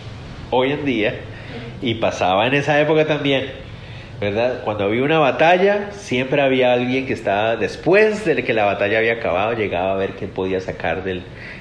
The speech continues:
de las personas que habían muerto ahí, ¿verdad? Puede ser que esa sea la explicación. Además, tengamos en cuenta que él mismo dice que es un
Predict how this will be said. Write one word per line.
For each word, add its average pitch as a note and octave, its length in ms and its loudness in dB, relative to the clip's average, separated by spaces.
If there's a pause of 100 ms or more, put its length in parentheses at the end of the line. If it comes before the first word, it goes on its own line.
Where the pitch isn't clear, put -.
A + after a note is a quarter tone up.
de G2 80 -2
las F2+ 140 -4
personas E2 420 -6
que - 120 -4
habían D#2+ 280 -4
muerto E2+ 320 -6
ahí, B1 140 -6 (580)
¿verdad? G2+ 400 -2
Puede C#3+ 280 4
ser C#3+ 240 2
que C3+ 100 2
esa A#2+ 140 0
sea G#2 240 2
la G#2 260 0 (200)
explicación. G#2+ 640 -2 (520)
Además, F#3+ 680 4 (460)
tengamos F#3+ 580 4
en D#3 220 0
cuenta E3 400 2
que C3 260 4
él C#3+ 140 4
mismo F3 280 2
dice D#3+ 520 0
que G#2+ 260 0
es - 180 -6
un A#2+ 120 -8